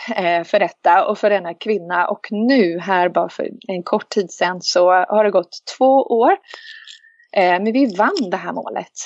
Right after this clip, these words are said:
i, eh, migrationsdomstolen, som sedan återförvisade det till Migrationsverket. Och nu efter två år så har vi äntligen fått beslut om att vi har fått permanent uppehållstillstånd för den här kvinnan och hennes två barn.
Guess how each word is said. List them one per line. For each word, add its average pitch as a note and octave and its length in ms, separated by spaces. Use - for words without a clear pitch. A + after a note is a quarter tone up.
i, F3+ 300
eh, E3+ 280
migrationsdomstolen, F#3 1040
som - 160
sedan G3 220
återförvisade A3 840
det F3+ 140
till F#3 280
Migrationsverket. F3+ 840
Och A3+ 100
nu A#3 240
efter G3 180
två - 160
år C#3 220
så - 180
har F#3 160
vi F3 140
äntligen G3+ 380
fått - 160
beslut A#3+ 480
om F#3 280
att E3+ 180
vi G#3 80
har G3+ 80
fått - 260
permanent G#3 600
uppehållstillstånd F#3+ 720
för - 120
den F#3+ 80
här E3+ 160
kvinnan F3+ 400
och F3+ 60
hennes - 260
två - 200
barn. F#3+ 280